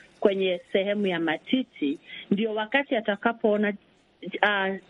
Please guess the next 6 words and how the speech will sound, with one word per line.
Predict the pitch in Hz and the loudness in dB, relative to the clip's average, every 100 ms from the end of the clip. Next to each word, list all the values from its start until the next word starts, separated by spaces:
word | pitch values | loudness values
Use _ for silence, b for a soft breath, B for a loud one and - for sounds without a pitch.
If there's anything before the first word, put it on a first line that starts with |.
| - _ - | -20 _ 0
changamoto | 214 208 202 196 - | 2 2 0 -2 0
yoyote | 202 202 220 226 | 0 2 0 0
ama | 175 214 196 - | 0 0 0 0
chochote | - 214 190 254 247 | -2 -2 -2 -2 -2
ambacho | 208 202 214 208 196 | -2 -2 0 -2 0
kimebadilika, | - 196 170 175 170 180 233 262 - 147 | 2 2 0 -2 0 0 0 0 0 -2